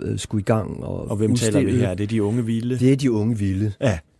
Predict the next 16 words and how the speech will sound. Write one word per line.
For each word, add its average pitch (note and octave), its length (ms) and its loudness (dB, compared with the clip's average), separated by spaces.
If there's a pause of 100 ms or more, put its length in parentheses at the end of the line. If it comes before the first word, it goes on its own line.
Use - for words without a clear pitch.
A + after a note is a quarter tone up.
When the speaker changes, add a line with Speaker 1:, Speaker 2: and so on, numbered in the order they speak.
(1000)
Speaker 2:
Som G2 280 0
er F#2 240 2
jo, F#2+ 320 2
Speaker 1:
Som G2+ 280 2
Speaker 2:
øh, D#2 140 0
Speaker 1:
er, F#2 240 -2
det G2+ 240 -2
var G#2+ 380 4
altså, G2 220 -2 (260)
øh, F2+ 380 2
Claus E2+ 180 0
Carstensen F#2+ 800 0
og E2 200 0
Kvium G2+ 640 2
og - 220 -4
Slemmertz - 1040 -2